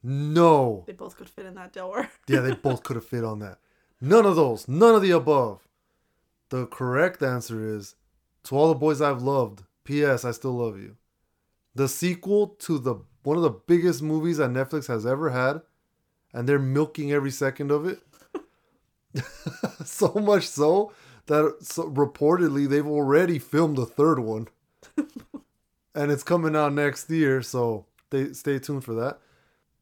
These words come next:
Speaker 1: This movie's on Netflix. Uh, just came out. And what would you rate this? Because
Speaker 2: Regular.
Speaker 1: Regular?
Speaker 2: Regular.
Speaker 1: So for me,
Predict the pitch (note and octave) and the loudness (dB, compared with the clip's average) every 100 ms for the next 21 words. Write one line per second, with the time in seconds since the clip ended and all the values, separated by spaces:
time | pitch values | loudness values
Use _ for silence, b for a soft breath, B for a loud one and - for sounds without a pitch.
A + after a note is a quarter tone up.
0 | _ _ _ _ - E3+ F3+ G3+ G#3 F#3+ | _ _ _ _ -4 -2 0 -2 0 -2
1 | D3+ C#3+ E3 E3 - - _ _ _ _ | 0 -2 -4 -8 -10 -18 _ _ _ _
2 | _ _ _ _ - A#2 A#2 A2+ - C#3 | _ _ _ _ -12 -6 -6 -6 -8 -8
3 | - F3+ D#3 F#3+ - _ _ _ _ _ | -6 -6 -6 -8 -12 _ _ _ _ _
4 | _ _ _ _ _ _ C3+ C#3+ C#3+ C#3+ | _ _ _ _ _ _ -6 -2 -2 -2
5 | C3 - A#2 C#3 F3 F#3 E3 D#3 D3+ C3+ | -6 -14 -6 -2 -2 -4 -4 -2 -2 -4
6 | B2 A2 - - _ _ _ _ - C#3 | -16 -20 -20 -20 _ _ _ _ -8 -4
7 | C#3+ B2+ E3+ D3 - _ _ _ _ _ | -2 -2 -4 -8 -14 _ _ _ _ _
8 | _ - C3 D3 F3 G3 A#3+ A#3 F#3+ F3 | _ -8 -4 -2 -2 -2 -4 -8 -14 -12
9 | E3+ C3 F#2+ F#3+ _ _ _ _ _ _ | -12 -14 -16 -20 _ _ _ _ _ _
10 | _ _ _ - D3+ D3 C#3+ C#3 B2 C3 | _ _ _ -6 0 2 0 -4 -4 -4
11 | E3+ G#3+ A#3 | -2 -4 -6